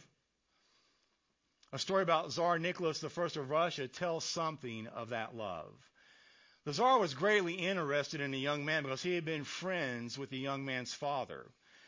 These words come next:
When that young man came of age, Tsar Nicholas gave him a fine position in the army.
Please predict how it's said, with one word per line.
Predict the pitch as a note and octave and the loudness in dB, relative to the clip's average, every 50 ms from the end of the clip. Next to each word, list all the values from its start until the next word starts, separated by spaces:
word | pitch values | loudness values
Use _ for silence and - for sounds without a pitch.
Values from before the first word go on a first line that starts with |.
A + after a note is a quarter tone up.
| - - - - - _ | -20 -20 -20 -20 -20 _
When | - D3+ E3+ | -4 4 6
that | G3+ A3+ A#3 A3 | 6 6 6 4
young | G#3 G3+ G#3 G#3+ G#3 G3 | 2 2 2 4 2 2
man | G3 G3 G3 G3 F3+ | 2 2 0 0 -2
came | - - - G#3 G3+ F#3 | -4 -4 -2 0 0 2
of | D#3+ D3 E3+ | 0 2 2
age, | G#3 G#3+ F#3+ E3 A#2+ | 2 2 2 0 -2
Tsar | C3 F3+ G3 F3+ F3 | 0 2 2 2 2
Nicholas | F3 G#3 A#3 - F3 D#3+ D3+ C3+ C3+ | 2 0 0 0 0 -2 -2 -2 -2
gave | B2+ E3+ F3+ F#3+ D#3+ | -2 0 0 0 0
him | F#3 D#3+ D3+ | 0 0 0
a | C3+ B2+ | 0 -2
fine | A2+ - - - F#3+ G3 G#3 G#3 G#3+ G#3+ | -2 -6 -4 0 2 4 4 4 2 0
position | G#3+ F#3+ E3+ C#3+ D#3+ F#3+ G3+ - - C3 B2 | -2 -4 -4 -2 -2 -2 -2 -2 -4 -6 -6
in | A#2+ | -4
the | B2+ B2+ | -4 -2
army. | B2+ C3+ D#3+ E3 B2+ F#2 D#2 D2 C#2+ - | -2 -2 -2 -2 -4 -4 -8 -12 -16 -20